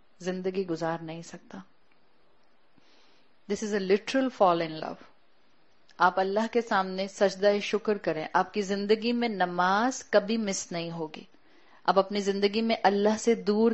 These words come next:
कभी नहीं होंगी। और ये आपको उस वक्त महसूस होगा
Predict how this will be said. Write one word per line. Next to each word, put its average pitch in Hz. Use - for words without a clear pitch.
कभी 220
नहीं 202
होंगी। 196
और 196
ये 208
आपको 226
उस -
वक्त 285
महसूस 214
होगा 220